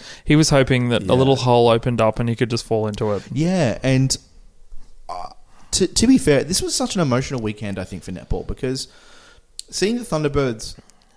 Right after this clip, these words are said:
Speaker 2: so sort of heartbroken by the fact that they didn't win, they w-, they literally won two quarters all season. Uh,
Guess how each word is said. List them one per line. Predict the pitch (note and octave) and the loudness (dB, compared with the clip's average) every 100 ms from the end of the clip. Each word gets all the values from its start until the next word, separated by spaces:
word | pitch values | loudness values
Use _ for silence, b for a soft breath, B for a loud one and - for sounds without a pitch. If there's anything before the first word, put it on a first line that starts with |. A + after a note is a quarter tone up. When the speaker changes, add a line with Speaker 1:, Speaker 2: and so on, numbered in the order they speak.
| - | -6
Speaker 2:
so | - - B2 B2+ C#3 C#3+ C#3+ C#3+ C#3 C#3 | -4 -2 0 2 2 0 0 0 -2 -4
sort | C#3 | -6
of | A#2 | -6
heartbroken | - A2 - G#2+ G2 G#2 F#2+ | -6 -6 -4 -6 -6 -8 -8
by | F#2 F#2+ F#2+ F#2 | -6 -6 -6 -8
the | F#2 | -10
fact | - F#2+ - | -10 -10 -8
that | F#2 | -10
they | F#2 | -10
didn't | A#2 C3 A#2 | -6 -6 -4
win, | G2 F2+ | -6 -6
they | |
w-, | F#2 F#2 - | -8 -10 -8
they | G2 | -6
literally | G2 A#2+ C3+ B2 | -4 -2 -2 -2
won | A2 G2 | -2 -4
two | F2+ - A#2+ | -6 -8 -8
quarters | - G#2+ G2+ E2 E2 - - _ | -4 -2 -2 -6 -10 -12 -14 _
all | G#2+ G#2+ A2 | -2 -2 -2
season. | - F2+ F2+ A#1+ D#2+ E3 b b b b b b b b _ _ _ _ _ _ _ | -6 -8 -10 -10 -10 -12 b b b b b b b b _ _ _ _ _ _ _
Uh, | - | -18